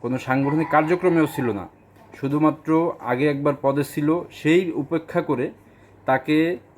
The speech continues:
কোনো কার্যক্রম ছাড়া, কোনো, আহ, কোনো সংগঠনের প্রতি কোনো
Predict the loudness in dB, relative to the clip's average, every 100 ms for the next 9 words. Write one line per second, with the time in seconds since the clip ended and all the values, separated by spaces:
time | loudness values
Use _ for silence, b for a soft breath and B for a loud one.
0 | _ -12 -4 -2 2 2 2 0 0 -2
1 | 0 0 0 0 -2 0 0 0 -4 -18
2 | -20 _ -10 -6 -6 -4 -4 -4 -2 -2
3 | 0 0 -2 -4 -6 -4 -2 0 0